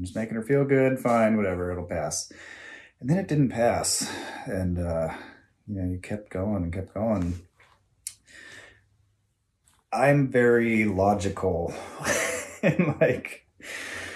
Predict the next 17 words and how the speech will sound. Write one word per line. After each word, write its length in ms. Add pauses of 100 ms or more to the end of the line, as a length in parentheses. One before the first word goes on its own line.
(520)
practical. 840 (500)
Uh, 540 (260)
so 380
in 80
the 80
beginning, 480
it 60
was 140
like, 200
"This 200
is 280
nonsense." 1000 (180)
Um, 460 (420)
all 200
this 280
insane, 600
like, 240